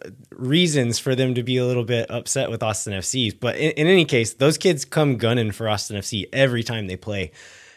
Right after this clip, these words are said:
And so because Austin was playing back-to-back days and they had Sporting Kansas City the next day, most of the starters for the game against San Antonio F C were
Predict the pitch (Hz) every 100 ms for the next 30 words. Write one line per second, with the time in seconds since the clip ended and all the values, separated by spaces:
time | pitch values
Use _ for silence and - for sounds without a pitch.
0 | _ 139 135 139 117 120 - 151 160 139
1 | 117 - - _ _ _ _ - 131 139
2 | - 131 110 131 123 107 117 110 - 117
3 | 92 - 117 101 92 104 113 107 - 127
4 | 117 104 120 104 98 135 123 98 98 107
5 | - 90 85 - _ _ _ _ _ -
6 | 117 117 151 - 175 143 - - 127 127
7 | 104 101 - - - 110 104 98 95 104
8 | 110 113 110 110 - - 113 107 - 113
9 | 104 117 104 92 - 123 101 101 95